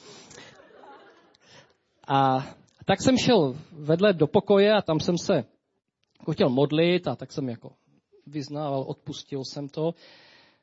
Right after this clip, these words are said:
A já nevím, jestli to znáte. Jako modlíte se, jako odpustí, a fakt chcete odpustit, odpustíte to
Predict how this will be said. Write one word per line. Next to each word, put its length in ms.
A 80
já 100
nevím, 140
jestli 160
to 100
znáte. 480
Jako 260
modlíte 440
se, 220
jako 220
odpustí, 440
a 40
fakt 160
chcete 220
odpustit, 420
odpustíte 460
to 220